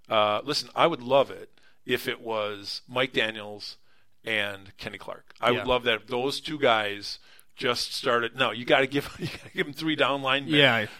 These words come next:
Speaker 1: to, to, you know, to, 'cause no way those guys, no matter how great they are, are gonna win two against five.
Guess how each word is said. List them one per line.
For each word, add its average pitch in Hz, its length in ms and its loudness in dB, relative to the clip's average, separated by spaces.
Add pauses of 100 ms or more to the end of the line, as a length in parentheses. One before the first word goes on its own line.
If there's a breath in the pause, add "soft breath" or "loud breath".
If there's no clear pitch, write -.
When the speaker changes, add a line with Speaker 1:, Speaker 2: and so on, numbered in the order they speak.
(100)
Speaker 1:
to, 143 120 2
to, 139 260 -6
you 151 60 -8
know, 113 300 -2
to, 120 360 -8
'cause 123 200 -8
no 143 140 -6
way 135 360 0
those 117 300 -8
guys, 110 240 -4
no 117 80 -14
matter 113 160 0
how 107 100 -6
great 117 300 -4
they 120 80 -4
are, 101 100 -2
are 104 40 -8
gonna 107 200 -14
win 107 320 -12
two 117 180 -10
against 101 280 -12
five. 123 340 -4